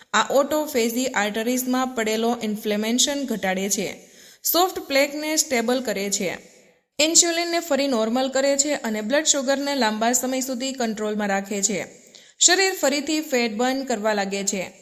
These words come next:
પેટની ચરબી ઘટાડવાની શરૂઆત થાય છે, ભૂખ કમ થાય છે, ક્રેવિંગ્સ ગાયબ થાય છે અને શરીર કેટલી વર્ષો યુવા જેવું કામ કરવા લાગે છે. ફાસ્ટિંગની શરૂઆત ખૂબ જ સરળ છે. રાત્રે ડિનર થોડું વહેલું કરો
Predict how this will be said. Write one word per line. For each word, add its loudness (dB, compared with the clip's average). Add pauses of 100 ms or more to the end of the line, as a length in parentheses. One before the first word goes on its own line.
(240)
પેટની 0
ચરબી 0
ઘટાડવાની 0
શરૂઆત 2
થાય -4
છે, -4 (520)
ભૂખ 2 (120)
કમ 0
થાય 0
છે, -2 (460)
ક્રેવિંગ્સ 2
ગાયબ 2
થાય -4
છે -4 (400)
અને 0
શરીર 4
કેટલી 0
વર્ષો 2
યુવા 0
જેવું -2
કામ -4
કરવા -4
લાગે -4
છે. -4 (640)
ફાસ્ટિંગની 2
શરૂઆત 2
ખૂબ -2
જ -2
સરળ -4
છે. -4 (540)
રાત્રે 2
ડિનર 0
થોડું 0
વહેલું -2
કરો -2